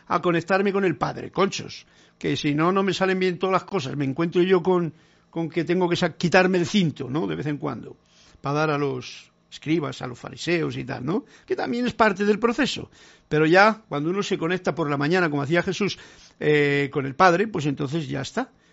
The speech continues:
Entonces tú estás lleno. Llenará tu habitación de ti mismo y no estarás solo, atentos,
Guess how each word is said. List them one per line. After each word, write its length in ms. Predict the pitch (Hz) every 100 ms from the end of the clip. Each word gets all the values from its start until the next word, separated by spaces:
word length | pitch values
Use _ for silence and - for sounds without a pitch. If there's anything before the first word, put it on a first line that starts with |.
| _ -
Entonces 340 | 135 147 156 -
tú 80 | 143
estás 280 | - 196
lleno. 360 | 180 254 247 127 _ _ _ -
Llenará 480 | 170 175 156 196 202
tu 100 | 175
habitación 540 | 147 147 143 190 147
de 100 | 131
ti 140 | 156 240
mismo 440 | 277 254 285 302 _ _ -
y 140 | 165
no 100 | 170
estarás 420 | 196 - 175 185 -
solo, 600 | - - 240 247 240 226 - _
atentos, 600 | - - 180 135 139 -